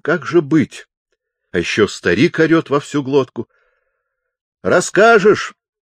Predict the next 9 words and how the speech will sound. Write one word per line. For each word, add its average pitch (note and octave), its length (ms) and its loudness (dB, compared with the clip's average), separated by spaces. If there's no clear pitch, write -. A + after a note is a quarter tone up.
и C#3 120 2
на F3 100 2
душе F#3+ 340 4
легче G#3 400 4
станет, — C3+ 560 0
подбадривал F2+ 600 0
капеллан. E2+ 540 -4
Пупсер B2+ 640 -4
сомневался. E2+ 840 -8